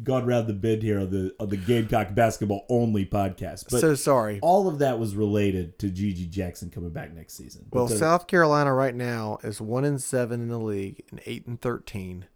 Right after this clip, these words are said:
Speaker 2: and we're
Speaker 1: Yeah.
Speaker 2: dead last. And guess
Speaker 1: Yeah.
Speaker 2: who we're playing on Tuesday night?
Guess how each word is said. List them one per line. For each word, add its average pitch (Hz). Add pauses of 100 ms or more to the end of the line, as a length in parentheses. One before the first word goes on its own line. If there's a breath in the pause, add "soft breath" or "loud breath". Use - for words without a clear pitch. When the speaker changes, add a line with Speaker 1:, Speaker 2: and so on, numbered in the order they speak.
(220)
Speaker 2:
and 101
we're 98
Speaker 1:
Yeah. 98 (120)
Speaker 2:
dead 101
last. 85
And 107
guess 117
Speaker 1:
Yeah. -
Speaker 2:
who 131
we're 143
playing 127
on 101
Tuesday 104
night? 82